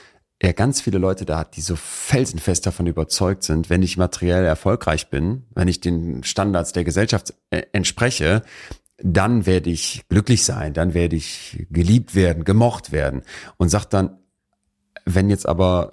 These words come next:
Neurochirurg sein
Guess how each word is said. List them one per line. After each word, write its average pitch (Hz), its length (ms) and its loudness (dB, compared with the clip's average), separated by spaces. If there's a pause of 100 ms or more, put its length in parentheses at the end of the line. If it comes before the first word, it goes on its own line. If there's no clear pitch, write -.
(160)
Neurochirurg 92 960 -2 (720)
sein 78 440 -2